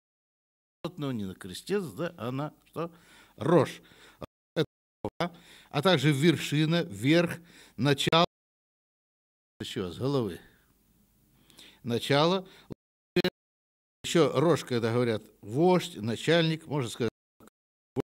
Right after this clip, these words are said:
в отряде, а потоки реки, а также общий сумма, долг. То есть не возлагает руку на спину животного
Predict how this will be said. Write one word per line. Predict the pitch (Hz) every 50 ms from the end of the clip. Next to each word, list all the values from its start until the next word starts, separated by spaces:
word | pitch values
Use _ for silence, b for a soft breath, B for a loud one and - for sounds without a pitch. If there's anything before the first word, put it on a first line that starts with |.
| _ _ _
в | - 107 98
отряде, | 95 90 - - 120 143 151 147 127 127 120 - B B B B B B
а | B 117
потоки | - 143 143 - 190 180 - - 131
реки, | 123 104 110 117 131 113 - - 139 139 127 123 - B B B B B B B B B B B B B
а | - 110
также | - 165 190 185 - - 143
общий | - 147 156 - - - - - - _ _ _ - 170 - _ _ _ _ _ _ -
сумма, | 127 139 143 - -
долг. | 92 90 104 120 101 87 - - - _ _ _ _ _ _ _ _ _
То | - 147
есть | 127 - 147
не | 175 185
возлагает | 185 180 151 143 160 143 143 127 110 110 -
руку | 120 113 - 110
на | 98 92 90
спину | - - - 147 160 180 180
животного | 147 165 180 180 185 185 180 180 -